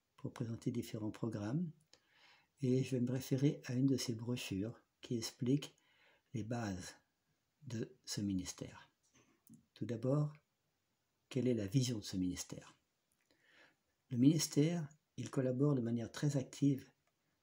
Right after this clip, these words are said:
avec tous les centres et les organisations affiliées à l'iscon pour faciliter le développement spirituel des individus et des communautés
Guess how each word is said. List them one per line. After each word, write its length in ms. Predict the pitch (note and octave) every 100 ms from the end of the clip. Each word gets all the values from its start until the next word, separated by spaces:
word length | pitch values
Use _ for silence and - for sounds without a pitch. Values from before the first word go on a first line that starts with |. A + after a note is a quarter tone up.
| _
avec 300 | A#2 A#2 -
tous 240 | - - C#3
les 460 | C3+ C3 B2 G#2+ - _ _ _ _
centres 640 | - - D3+ D3 C#3+ - - _ _ _ _ _ _ _ _ _
et 60 | B2
les 200 | A2+ G#2+
organisations 680 | B2 B2 A#2+ B2 - D3 D3
affiliées 420 | - C3 - A#2 A2
à 40 |
l'iscon 560 | A2 A2+ - G#2 A2+ C3+ - _ _ - -
pour 140 | - -
faciliter 760 | - E3 D#3 C#3 C3+ A2 - _ _ _ _ - _ _ _ _ _ -
le 80 | B2
développement 480 | C3 C3+ C3+ B2+
spirituel 720 | A2 - B2+ B2 - A#2+ B2+ C3+
des 220 | A2 A#2+
individus 600 | C3+ C#3 B2 A2+ C3 D#3 -
et 80 | A#2
des 140 | A2 A2+
communautés 800 | - C#3+ C3 B2 - F2+ F#2